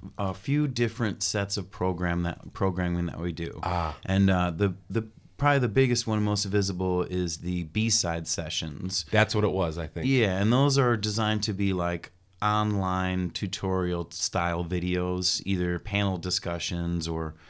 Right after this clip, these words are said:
Speaker 1: uh, or workshops in, in the form of, like, one hour videos,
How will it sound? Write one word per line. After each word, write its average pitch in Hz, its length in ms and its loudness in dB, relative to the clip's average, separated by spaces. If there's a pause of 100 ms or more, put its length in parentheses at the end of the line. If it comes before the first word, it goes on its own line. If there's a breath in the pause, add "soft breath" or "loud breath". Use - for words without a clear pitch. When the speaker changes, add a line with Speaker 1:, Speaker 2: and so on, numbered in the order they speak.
(280 soft breath)
Speaker 1:
uh, 82 180 -6
or 90 200 0
workshops 87 760 -2
in, 95 320 -2
in 107 160 2
the 98 60 2
form 92 320 -2
of, 82 160 -6
like, 87 180 -4
one 90 400 0
hour 85 540 -2 (500 soft breath)
videos, 87 800 -2